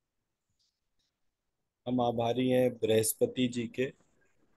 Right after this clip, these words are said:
शुक्राचार्य जी के और ब्रह्मा जी के।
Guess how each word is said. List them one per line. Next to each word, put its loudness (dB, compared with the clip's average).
शुक्राचार्य 2
जी -6
के -6
और 2
ब्रह्मा 0
जी -4
के। -6